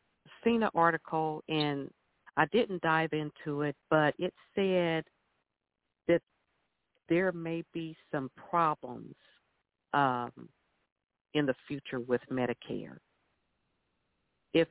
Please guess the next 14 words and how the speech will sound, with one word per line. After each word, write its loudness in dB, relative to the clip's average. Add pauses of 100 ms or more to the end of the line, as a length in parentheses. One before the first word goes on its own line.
that, -4 (100)
if -6 (120)
that's -4 (360)
so, 2
or 0
if -6 (100)
you, -6 (520)
uh, 0 (340)
are 4
you -2 (300)
aware 2
of 0
anything -2
like -4